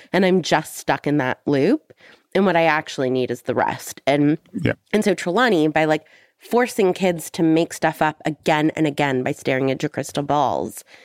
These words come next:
Speaker 1: like, that could either be seen as her being really dogmatic and, uh, um, you know, just exercises in futility.
Speaker 2: Yeah.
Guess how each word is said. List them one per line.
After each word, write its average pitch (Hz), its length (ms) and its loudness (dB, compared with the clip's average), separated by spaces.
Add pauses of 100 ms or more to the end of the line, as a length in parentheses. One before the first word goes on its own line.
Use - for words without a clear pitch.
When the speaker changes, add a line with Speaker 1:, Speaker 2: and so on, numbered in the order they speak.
(420)
Speaker 1:
like, 165 300 -2 (360)
that 214 280 0
could 233 100 -2
either 185 240 -2
be 175 160 -2
seen 165 460 2 (100)
as 160 200 0
her 151 680 -2 (480)
being 170 180 4
really 160 300 2
dogmatic 147 880 0 (140)
and, 135 600 0 (360)
uh, 156 60 2 (120)
um, - 100 -4 (120)
you 175 180 0
know, 151 160 2
just 143 260 -6 (120)
exercises 147 760 -2
in 135 140 2
futility. 147 760 0 (240)
Speaker 2:
Yeah. 98 160 2